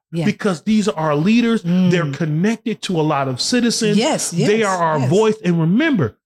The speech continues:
Speaker 2: if everyone can go back to the civil rights era, we see churches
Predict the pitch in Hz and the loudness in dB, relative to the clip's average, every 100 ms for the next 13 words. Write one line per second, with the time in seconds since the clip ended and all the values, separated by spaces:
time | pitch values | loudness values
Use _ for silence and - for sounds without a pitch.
0 | - 180 147 196 269 320 294 269 233 196 | -4 -4 -2 -2 0 0 0 -2 -2 0
1 | 214 180 196 208 170 147 - 220 208 185 | 0 0 -2 -2 -2 -2 0 0 0 0
2 | 185 180 - 175 175 123 104 _ _ 165 | -2 -4 -2 -2 0 0 -4 _ _ 0
3 | 214 285 - 233 180 - 208 233 240 170 | 2 2 0 -4 -4 -4 -2 -2 0 0
4 | 131 | 0